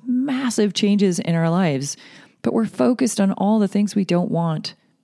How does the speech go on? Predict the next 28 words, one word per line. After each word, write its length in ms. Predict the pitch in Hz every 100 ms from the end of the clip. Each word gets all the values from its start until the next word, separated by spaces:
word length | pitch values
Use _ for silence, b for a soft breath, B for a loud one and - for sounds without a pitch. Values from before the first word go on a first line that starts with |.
| _ _ _ _ _ _ _ _ _ - -
And 280 | 160 160 - B B B
I 100 | 165
think 300 | - 196 196
this 180 | 190 180
is 120 | 160
gonna 180 | 170 165
be 140 | 160
the 100 | 156
next 300 | 143 - -
podcast, 640 | 160 156 147 143 127 -
is 140 | 135 139
really 400 | 165 185 185 165
talking 300 | 165 151 160
about 140 | 147
the 60 | 147
things 280 | 151 147 151
we 100 | 135
want, 360 | 165 190 - - B B B -
because 220 | 190 190
I, 200 | 185 160 -
I 140 | 170
now 420 | 175 170 175 175
understand 560 | - 165 156 - 156 151
that 120 | 143
this 160 | 156 -
is 100 | 151
an 100 | 147
epidemic. 720 | 139 147 135 135 113 -